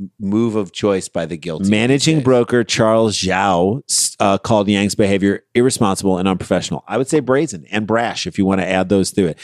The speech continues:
Speaker 1: Yeah.
Speaker 2: It's like
Speaker 1: Brazen and brash describe this guy in a nutshell.
Speaker 2: It's like the movie Parasite. I'm not just saying it because these people,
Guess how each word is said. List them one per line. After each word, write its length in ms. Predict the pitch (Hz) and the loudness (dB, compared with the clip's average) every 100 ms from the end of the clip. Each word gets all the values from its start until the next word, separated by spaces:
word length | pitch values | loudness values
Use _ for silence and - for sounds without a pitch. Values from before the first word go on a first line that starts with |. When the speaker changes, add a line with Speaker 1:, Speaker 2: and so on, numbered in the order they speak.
| - - | -18 -8
Speaker 1:
Yeah. 140 | 101 | -4
Speaker 2:
It's 180 | 104 - | -4 0
like 220 | 135 139 | 2 4
Speaker 1:
Brazen 300 | 131 185 202 208 | 2 -2 -2 -2
and 80 | |
brash 300 | 123 123 123 | 0 0 0
describe 680 | - 107 - - 107 104 104 | -4 -10 -10 -4 -2 0 -2
this 200 | 87 98 | -6 -8
guy 340 | - 95 92 - | -4 -4 -4 -6
in 140 | 110 101 | -6 -6
a 60 | |
nutshell. 320 | 85 90 87 | -6 -6 -2
Speaker 2:
It's 140 | 139 180 | -2 2
like 300 | 180 - - | 0 0 -10
the 160 | 123 135 | 0 2
movie 480 | 139 143 139 143 147 | 4 2 4 2 2
Parasite. 680 | - 156 147 127 104 80 | -2 0 0 0 -4 -4
I'm 120 | 87 95 | -4 0
not 200 | 120 117 | 0 -2
just 200 | 113 - | -4 -2
saying 200 | 127 123 | -2 -2
it 100 | 101 | -2
because 340 | 104 113 90 | 0 0 0
these 240 | 95 113 | -2 -2
people, 500 | - 120 - 107 104 | -2 -4 0 0 0